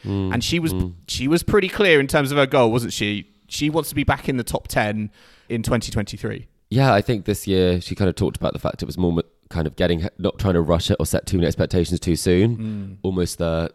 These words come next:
Speaker 1: the, uh, pre-, preparation for twenty twenty-three being a big season. She says she feels kind of happy with her game. Uh, she feels good mentally and physically, and she knows that she's playing, like, great tennis, but she thinks there's areas she can improve on. So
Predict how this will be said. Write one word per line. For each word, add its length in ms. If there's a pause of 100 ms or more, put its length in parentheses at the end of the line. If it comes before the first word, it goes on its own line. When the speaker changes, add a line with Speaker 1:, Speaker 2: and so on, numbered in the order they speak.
(140)
Speaker 1:
the, 440
uh, 200
pre-, 100 (140)
preparation 680
for 80
twenty 260
twenty-three 440
being 220
a 40
big 220
season. 500
She 140
says 240
she 80
feels 340 (300)
kind 120
of 60
happy 220
with 140
her 80
game. 520 (380)
Uh, 140
she 100
feels 180
good 180
mentally 340
and 180
physically, 500
and 140
she 100
knows 300
that 300 (280)
she's 200
playing, 280 (380)
like, 300
great 260
tennis, 420
but 160
she 120
thinks 200
there's 140
areas 220
she 100
can 80
improve 340
on. 140
So 380